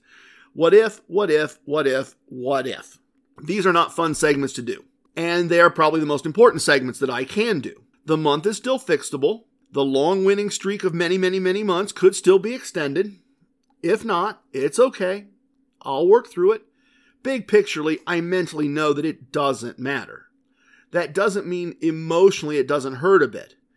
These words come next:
Those are emotions to be understood and controlled, not acted on.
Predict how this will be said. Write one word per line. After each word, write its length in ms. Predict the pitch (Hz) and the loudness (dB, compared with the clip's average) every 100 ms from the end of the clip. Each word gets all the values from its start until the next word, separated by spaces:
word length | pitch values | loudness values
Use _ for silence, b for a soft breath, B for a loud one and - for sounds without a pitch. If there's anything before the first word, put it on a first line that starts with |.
| b b b b | b b b b
Those 240 | - 160 165 | 4 6 6
are 60 | |
emotions 440 | 190 175 160 160 147 | 2 2 2 0 -8
to 80 | 139 | -10
be 180 | 143 | -10
understood 800 | - 143 131 127 - 185 226 262 - _ _ _ _ _ | -6 -6 -6 -10 -2 2 2 0 -6 _ _ _ _ _
and 220 | 175 175 | -8 -8
controlled, 760 | - 185 185 - 233 139 143 - _ _ _ _ _ | -4 -4 -4 0 2 2 0 -2 _ _ _ _ _
not 340 | 139 151 156 | -4 0 0
acted 380 | 165 180 - 143 | 0 -2 -2 -8
on. 220 | 117 85 | -10 -10